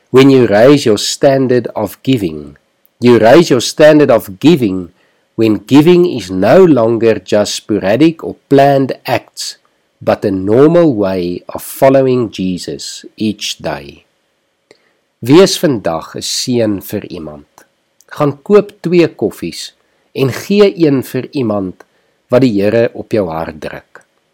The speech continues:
Kom ons bid saam. Here, dankie dat 'n eenvoudige daad soos om 'n koffie vir iemand anders te gee, met eenvoudige woorde wat soveel betekenis dra,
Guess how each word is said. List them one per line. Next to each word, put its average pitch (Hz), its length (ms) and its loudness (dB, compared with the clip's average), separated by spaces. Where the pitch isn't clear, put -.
Kom 104 240 -2
ons 87 280 -10
bid 95 200 -4
saam. 73 400 -12
Here, 170 200 6
dankie 135 520 2
dat - 400 -2
'n 143 140 -2
eenvoudige 147 840 0
daad 107 420 2
soos - 360 -6
om 107 120 -6
'n 104 120 -10
koffie 135 360 -6
vir 117 160 -6
iemand 104 320 -6
anders 135 340 0
te - 120 -10
gee, 127 500 -4
met 107 220 -4
eenvoudige 131 640 2
woorde 120 600 2
wat 101 180 -6
soveel 131 340 0
betekenis 127 760 -2
dra, 92 600 -4